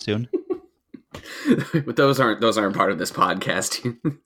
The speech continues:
Speaker 2: <laughs> There's a,
Speaker 1: <laughs>
Speaker 2: there's a quality level we strive for here at Layer by Layer, and good is not that level of quality.
Speaker 1: <laughs>
Speaker 2: Um,
Speaker 1: Hey, speaking of things that are really bad,
Speaker 2: <laughs>
Speaker 1: um,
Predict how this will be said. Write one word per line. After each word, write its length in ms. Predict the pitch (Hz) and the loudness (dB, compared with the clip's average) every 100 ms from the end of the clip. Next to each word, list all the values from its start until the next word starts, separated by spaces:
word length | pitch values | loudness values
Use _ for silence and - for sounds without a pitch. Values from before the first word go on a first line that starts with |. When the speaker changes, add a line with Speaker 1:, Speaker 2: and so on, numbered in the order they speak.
| - | -2
Speaker 2:
<laughs> 120 | 95 | 4
There's 220 | 156 143 | 6 8
a, 140 | 165 127 | 8 4
Speaker 1:
<laughs> 80 | - | 6
Speaker 2:
there's 180 | 208 | 4
a 60 | 247 | 4
quality 540 | - - 110 120 123 | 2 4 6 6 6
level 300 | 117 117 135 | 6 6 4
we 140 | 107 101 | 4 4
strive 560 | - - 98 90 101 | 2 2 4 4 2
for 220 | - 107 104 | 2 2 4
here 240 | 107 107 | 2 2
at 100 | - | 4
Layer 260 | 107 101 104 | 4 6 4
by 200 | 113 117 | 4 6
Layer, 500 | 117 120 127 123 - | 6 4 2 0 0
and 400 | 110 101 92 95 - - 104 98 | 2 4 2 -2 -6 -8 -6 -4
good 460 | - 117 120 139 135 _ _ | 2 4 6 4 0 _ _
is 240 | - 123 107 | -6 -4 -2
not 440 | 101 98 95 90 | 0 4 4 2
that 180 | 90 82 | -2 -2
level 260 | 90 - 87 | -2 -2 -4
of 80 | - | -4
quality. 480 | - 80 82 - - - 123 | -4 -2 -4 -2 -2 0 2
Speaker 1:
<laughs> 1000 | 226 - 240 - - - 240 - - - | 2 2 2 0 -2 -8 -10 -10 -16 2
Speaker 2:
Um, 460 | 123 120 110 101 98 | 6 6 6 4 2
Speaker 1:
Hey, 100 | 165 | 0
speaking 400 | - 156 208 180 | 0 -4 -2 -2
of 80 | 123 | 2
things 160 | 139 131 | 2 4
that 100 | 123 | 2
are 100 | 101 | 2
really 340 | 95 107 107 | 2 0 0
bad, 420 | 87 87 80 80 - _ - | 2 2 0 -4 -12 _ 0
Speaker 2:
<laughs> 260 | - - | 2 2
Speaker 1:
um, 460 | 101 98 92 92 95 | 4 4 4 0 -4